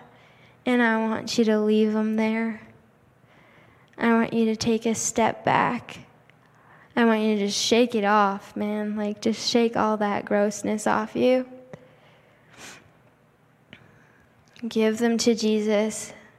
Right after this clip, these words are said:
And I want you to, I want you to forgive the people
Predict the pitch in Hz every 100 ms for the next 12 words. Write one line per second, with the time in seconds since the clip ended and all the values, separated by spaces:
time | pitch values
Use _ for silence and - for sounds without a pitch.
0 | _ - 220 220 226 220 220 - 220 214
1 | 214 - 214 202 202 220 - - - -
2 | - - - - 226 214 233 220 214 -
3 | 214 202 220 208 202 202 208 - - -
4 | _ _ 220 214 - 214 - 214 - 233